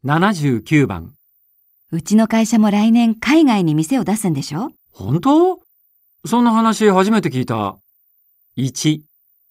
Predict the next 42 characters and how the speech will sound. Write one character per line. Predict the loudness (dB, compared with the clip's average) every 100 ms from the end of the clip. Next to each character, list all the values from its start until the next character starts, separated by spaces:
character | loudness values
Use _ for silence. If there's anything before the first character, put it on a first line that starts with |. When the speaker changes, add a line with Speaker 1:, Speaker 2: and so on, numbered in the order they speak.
| _ _ _
Speaker 2:
見 | -2 -2
て、 | -4 -4 -4 -6 -12 -20 -4
今 | 2 2 2
妹 | 0 0 0 -2
か | -4
ら | -4
こ | -2
ん | 0
な | 2
メ | 0
ー | 0
ル | -2
が | -6
来 | -8
て | -12
び | -8 -8
っ | _
く | -10
り | -10
し | -8
た。 | -10 -10 _ -8
Speaker 1:
へ | -2 -2 0 -2 -4
え、 | -6 _ _
楽 | -4 -4 -2
し |
そ | -2
う |
だ | 0
ね。 | 2 2 2 0 -4 _ _ _ _ _ _ _ -6
二。 | 0 2 0 -6 _ _ _ _ _ _ _ -8
Speaker 2:
こ | -6
こ | -4
す | -4 -2
ご | -2
く | -2
い | -2 -2
い |
席 | -2 -4 -4
だ | -2
ね。 | -2 -2 -4 -6 0
Speaker 1:
う | 2
ん、 | 2 0